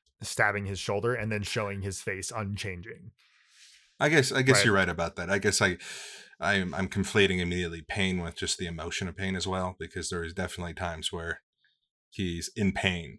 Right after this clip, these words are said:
Speaker 2: but not, I mean, not from, like, violence, I suppose. I guess you're right about that, so.
Speaker 1: Yeah, like, th-, they might, they might have, like, the, like, "Oh shit, something's wrong with me" pain, but, like, like, it, it seems like they don't feel pain when, like, when they get hurt.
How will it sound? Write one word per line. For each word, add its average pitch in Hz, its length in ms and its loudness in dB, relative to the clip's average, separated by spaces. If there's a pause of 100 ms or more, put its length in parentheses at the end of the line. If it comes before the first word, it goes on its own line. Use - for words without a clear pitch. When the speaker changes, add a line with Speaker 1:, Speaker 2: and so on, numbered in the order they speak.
(140)
Speaker 2:
but 92 160 -4
not, 95 120 0
I - 20 -6
mean, 101 200 2
not 98 180 4
from, 92 200 0
like, 85 180 -2
violence, 80 500 -4
I 85 80 -4
suppose. - 480 -8 (140)
I 95 40 -16
guess 90 220 -4
you're 80 100 -10
right 80 120 -10
about 78 220 -14
that, 85 220 -12
so. - 180 -12 (300)
Speaker 1:
Yeah, 98 240 -2
like, 101 160 -2
th-, 139 140 -6
they 151 120 6
might, 156 280 4
they 139 100 4
might 139 340 2
have, 113 400 -2
like, 104 260 -4 (260)
the, 101 540 -6 (520)
like, 101 180 -4
"Oh 104 140 2
shit, 101 240 -8
something's 95 320 -8
wrong 104 280 -2
with 95 180 -8
me" 92 120 -10
pain, 92 380 -10
but, 95 180 -6
like, 92 280 -10 (640)
like, 101 260 -6 (440)
it, 139 280 -2
it 139 160 -2
seems 123 260 0
like 110 140 0
they 113 120 0
don't 107 280 -4
feel 104 340 -6
pain 95 340 -6
when, 87 360 -10 (280)
like, 95 220 -10
when 107 340 -2
they 90 140 -8
get 85 160 -16
hurt. 92 320 -10